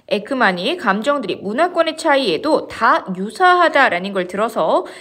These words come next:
진화의 결과다라고 생각했습니다. 자, 트레이시와 마츠모토라는 사람은요, 선천적으로 앞을 보지 못하는 사람들도 비슷한 표정을 짓는다라고 생물학적 원리가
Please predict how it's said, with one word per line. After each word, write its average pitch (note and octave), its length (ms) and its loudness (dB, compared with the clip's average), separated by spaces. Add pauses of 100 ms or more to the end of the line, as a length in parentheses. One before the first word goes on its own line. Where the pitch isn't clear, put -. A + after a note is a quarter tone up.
진화의 C#4+ 680 0
결과다라고 B3 1080 0
생각했습니다. F#3+ 800 -8 (420)
자, - 200 -2
트레이시와 F#4+ 640 2
마츠모토라는 A3+ 960 -2
사람은요, A3 760 -2
선천적으로 F4 640 -2
앞을 C4 440 -2
보지 A3 240 -4
못하는 F4+ 560 0
사람들도 D#4+ 600 -2
비슷한 D#4 400 -6
표정을 D#4 320 -4
짓는다라고 C4+ 1040 0
생물학적 F#4 640 -4
원리가 E3 520 -2